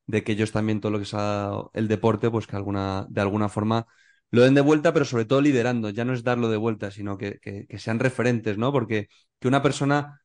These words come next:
o que un niño pequeño, para futuras generaciones, vean que siendo deportistas de élite, eh, que muchas veces a los deportistas de élite se les juzga, eh,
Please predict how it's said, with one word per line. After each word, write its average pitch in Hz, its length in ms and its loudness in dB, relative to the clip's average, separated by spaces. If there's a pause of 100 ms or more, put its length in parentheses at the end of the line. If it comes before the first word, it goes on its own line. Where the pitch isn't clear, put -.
(140)
o 110 140 -6
que 117 100 0
un 127 160 4
niño 135 260 4
pequeño, 139 580 0
para 113 160 -8
futuras 123 320 0
generaciones, 127 640 0
vean 110 340 -2
que 98 300 -12 (180)
siendo 139 380 2
deportistas 131 580 0
de 127 140 0
élite, 131 440 -4 (540)
eh, 104 320 -10
que - 80 -10
muchas 107 220 -6
veces 113 260 -2
a 107 40 0
los 104 100 0
deportistas 107 560 -2
de 110 100 2
élite 110 280 -2
se 107 100 -10
les 104 140 -6
juzga, 127 440 -2 (640)
eh, 107 300 -10